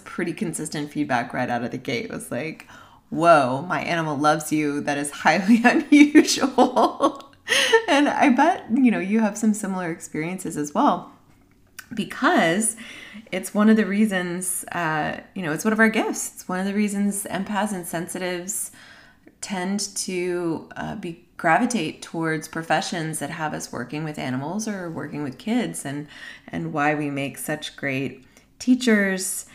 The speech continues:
And, um, you know, that is, I think, because animals are empaths, you know, in their own way. Like, they,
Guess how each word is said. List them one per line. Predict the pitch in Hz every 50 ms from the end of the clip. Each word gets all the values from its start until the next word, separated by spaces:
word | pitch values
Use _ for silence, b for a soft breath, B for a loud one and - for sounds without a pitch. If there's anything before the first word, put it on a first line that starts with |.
| B B B B B B B
And, | - 151 151 147 143 143 147 147 147 147 -
um, | - - 139 147 139 139 135 135 127 127 147 156 156 - _ _ _ _ -
you | - 165
know, | 160 151
that | 147 156 156 165 160 - - - - _ _ _ -
is, | 160 170 165 165 170 156 147 160 185 214 - - - - B B B B B B B B B B _ _ _ _ _ _ -
I | - - 185
think, | 185 - - - 294 392 453 - - -
because | 339 320 - - 240 233 220 220 - - -
animals | - 143 151 202 226 240 254 269 277 277 269 -
are | 285 -
empaths, | - - 240 254 254 254 254 - 262 262 269 285 285 294 294 - - - - - - - _ _ _ _ _ _ _ _ _ _
you | - 226 220
know, | 220 226 226 226 226 226 226 214
in | - - 208
their | 202 196 175 -
own | 190 196 190 190
way. | 185 180 175 175 180 190 190
Like, | 175 170 170 -
they, | - 170 165 165 165 165 170 175 170 170